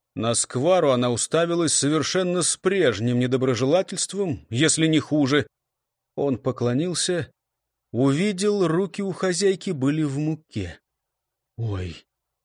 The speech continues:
вырвалось у него. «А я тебе хотел печку переложить, пока изба от искр не сгорела. И еще те березы раскрежевать да на саночках привезти. Не то деревенские по следу прознают».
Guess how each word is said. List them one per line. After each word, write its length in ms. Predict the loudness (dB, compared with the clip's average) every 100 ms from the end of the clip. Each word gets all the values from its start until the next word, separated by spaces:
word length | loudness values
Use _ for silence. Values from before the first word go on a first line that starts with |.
| _ -14
вырвалось 560 | -6 -4 -4 -4 -4
у 40 | -4
него. 320 | -4 -6 -10 _ _ _ _ _
«А 140 | -2 2
я 100 | 4
тебе 220 | 2 0
хотел 340 | 0 2 0
печку 400 | 2 0 0 -2
переложить, 680 | -2 0 2 2 2 0 -4 -4
пока 320 | -2 0 0
изба 300 | 2 2 2
от 140 | 2
искр 320 | -2 -2 0
не 100 | 0
сгорела. 520 | 2 0 0 -2 -6 -14 _ _ _ _ _ _ _ _ _ -6
И 80 |
еще 480 | -2 0 -2 0 -2
те 180 | 0 0
березы 720 | 2 2 2 0 0 -4 -8 _
раскрежевать 840 | 0 0 0 0 2 2 2 0
да 120 | 2
на 120 | 2 2
саночках 600 | 0 -2 -4 -4 -6 -6
привезти. 640 | -4 -2 -4 -4 -6 -8 _ _ -2
Не 100 | 2
то 140 | 2 2
деревенские 720 | 2 2 0 0 -2 -2 -2
по 160 | 0
следу 400 | 0 0 -2 -2
прознают». 720 | -4 -2 0 -2 -2 -4 -8